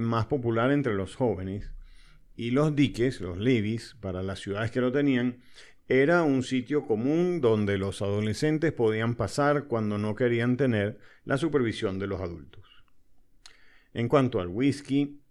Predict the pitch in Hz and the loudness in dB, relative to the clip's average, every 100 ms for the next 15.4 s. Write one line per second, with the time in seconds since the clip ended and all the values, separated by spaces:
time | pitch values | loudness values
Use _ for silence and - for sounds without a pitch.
0 | _ - 123 143 170 185 180 107 98 92 | _ -4 0 0 0 2 2 2 -2 0
1 | 131 113 104 101 123 120 - _ - - | 2 2 2 0 -2 -4 -18 _ -20 -6
2 | 104 101 92 123 - - - - - - | -2 0 -2 -6 -8 -20 -20 -20 -20 -18
3 | - 135 147 165 147 135 139 104 120 127 | -2 2 4 6 6 6 4 2 2 4
4 | 131 175 175 - 87 - _ _ - 135 | 4 2 0 -6 -10 -10 _ _ -4 2
5 | 147 143 143 147 - 110 127 123 - 147 | 6 8 6 2 -6 0 2 2 2 2
6 | 120 107 117 110 98 127 - _ - 110 | 2 2 2 2 0 -4 -12 _ -10 -2
7 | 104 104 104 135 117 95 90 87 87 104 | 0 0 2 2 2 -2 -4 -8 -10 -10
8 | 76 - - - - - - 127 165 120 | -12 -16 -20 -20 -20 -20 -4 2 4 6
9 | 135 147 - - - - - 107 104 107 | 4 2 -10 -20 -20 -20 -14 -6 -4 -4
10 | - 113 117 170 143 147 127 127 156 135 | -4 -4 -2 -2 2 4 4 0 0 -2
11 | 104 101 104 131 127 - - - - 113 | -2 -4 0 0 0 -8 -20 -20 -4 -2
12 | 104 123 151 180 175 - - - - 143 | 0 0 2 0 -4 -16 -16 -2 4 8
13 | 135 101 98 - 107 110 113 127 120 107 | 8 6 -2 -2 -6 -2 0 2 2 0
14 | 107 135 127 127 - 95 117 110 110 113 | 0 0 2 0 -2 -2 -2 -2 -4 -2
15 | 160 180 175 | -2 -2 -4